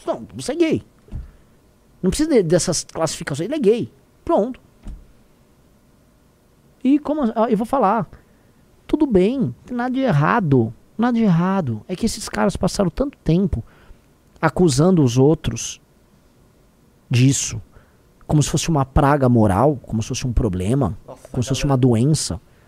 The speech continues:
Speaker 1: Porque eles são preconceituosos. Que, <laughs> no fundo, é, é tesão reprimido.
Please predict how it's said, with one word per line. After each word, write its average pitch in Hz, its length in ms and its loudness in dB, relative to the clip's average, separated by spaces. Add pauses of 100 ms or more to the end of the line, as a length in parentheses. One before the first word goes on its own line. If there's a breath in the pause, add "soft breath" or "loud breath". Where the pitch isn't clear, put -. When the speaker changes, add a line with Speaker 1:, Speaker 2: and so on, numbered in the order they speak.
(100)
Speaker 1:
Porque 131 180 0
eles 117 100 -2
são 135 180 -2
preconceituosos. 123 1040 -2 (580 soft breath)
Que, 208 340 2 (140)
<laughs> - 800 -2
no 208 100 -2
fundo, 220 420 -4
é, 208 180 4
é 156 520 -2 (260 soft breath)
tesão 175 320 0
reprimido. 170 540 -4